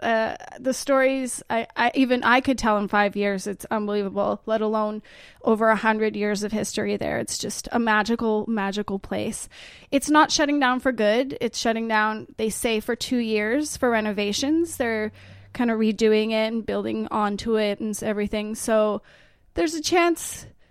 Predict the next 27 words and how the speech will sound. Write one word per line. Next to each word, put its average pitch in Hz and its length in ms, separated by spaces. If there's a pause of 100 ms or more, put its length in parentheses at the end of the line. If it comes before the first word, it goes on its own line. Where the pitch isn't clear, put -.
(260)
I'll 277 140
be 254 100
back. 214 600
I 262 60
mean, 240 220
I, 226 80
I, 233 280
I'll 240 140
definitely 240 380
be 214 100
back 196 260
for 214 140
shows. 202 480
I 214 120
don't 208 140
know 208 100
if 202 100
I'll 208 80
be 208 100
back 196 300
for 208 160
work, 202 440
but, 208 400
uh, 214 340 (920)
th-, 269 220
right 262 260
now, 226 460